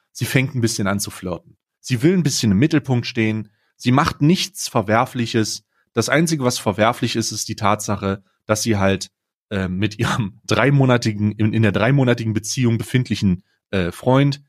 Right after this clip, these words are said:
ähm, da irgendwie dabei ist und der wahrscheinlich herausgefunden hat, okay, das ist vielleicht hier gerade ein bisschen komisch,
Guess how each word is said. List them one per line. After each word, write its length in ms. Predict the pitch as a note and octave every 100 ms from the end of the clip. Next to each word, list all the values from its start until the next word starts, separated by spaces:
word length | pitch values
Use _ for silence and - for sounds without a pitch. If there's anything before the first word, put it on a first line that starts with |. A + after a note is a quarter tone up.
| _ _ -
ähm, 380 | G#2+ G#2+ G2 F#2+
da 160 | G#2+
irgendwie 240 | G#2 G#2 G2+
dabei 320 | F#2 A#2+ C#3+
ist 240 | B2 -
und 160 | - G2+
der 260 | G#2+ G2+ G2+ - _
wahrscheinlich 400 | A#2 - A2 G#2+
herausgefunden 500 | G2+ A2 - G#2+ G2+ F#2
hat, 80 |
okay, 260 | F#2 - A#2
das 180 | G2+ -
ist 100 | -
vielleicht 360 | - F#2 F#2 -
hier 100 | G2
gerade 240 | F#2+ F#2
ein 60 | F2+
bisschen 260 | F#2+ -
komisch, 400 | - D3 D3 -